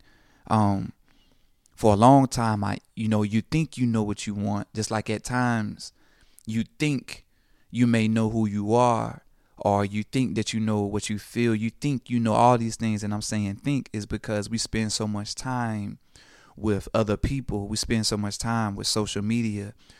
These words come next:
We spend so much time, you know, at events, or we, and we spend so much time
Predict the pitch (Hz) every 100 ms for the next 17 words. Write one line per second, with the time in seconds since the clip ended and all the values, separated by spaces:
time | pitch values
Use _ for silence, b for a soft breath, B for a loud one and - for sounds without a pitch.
0 | B - 110 - 113 107 113 107 107 -
1 | 117 117 110 104 - B B - 110 104
2 | 104 104 98 104 113 123 - - 110 104
3 | 104 - b b b - 127 - 101 98
4 | b b b b b b b - 123 -
5 | 135 123 - 135 135 131 127 - 131 127
6 | 110 104 101